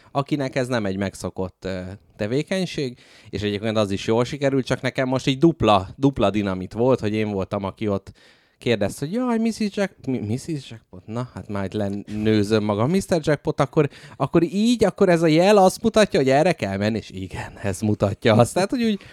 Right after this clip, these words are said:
tudod, a szülői szerepnek van egy ilyen fajta nehézsége, hogy amikor te nem tudod teljesen elengedni magadat,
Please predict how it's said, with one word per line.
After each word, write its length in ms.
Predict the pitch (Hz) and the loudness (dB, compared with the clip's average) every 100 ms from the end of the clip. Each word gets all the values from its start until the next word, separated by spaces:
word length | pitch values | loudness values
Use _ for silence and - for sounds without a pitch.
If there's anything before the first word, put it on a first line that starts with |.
| - - | -20 -8
tudod, 300 | - 226 139 | 0 4 6
a 200 | 127 117 | 4 2
szülői 400 | - 196 156 110 | 0 4 4 4
szerepnek 520 | 95 113 101 98 95 | 2 -2 -2 -4 -6
van 140 | 101 101 | -4 -4
egy 140 | 92 | -4
ilyen 140 | 92 92 | -8 -8
fajta 280 | 95 92 | -10 -8
nehézsége, 640 | 92 92 92 - 98 92 95 | -8 -8 -8 -8 -8 -4 -2
hogy 140 | 101 | 4
amikor 380 | 120 117 117 107 | 4 4 2 2
te 120 | 120 | 2
nem 180 | 117 113 | 2 0
tudod 320 | 127 120 - | 2 4 4
teljesen 440 | 127 117 113 127 | 2 0 0 0
elengedni 480 | 113 117 117 117 117 | 0 0 0 0 0
magadat, 500 | 120 120 131 156 175 | 0 2 2 0 -2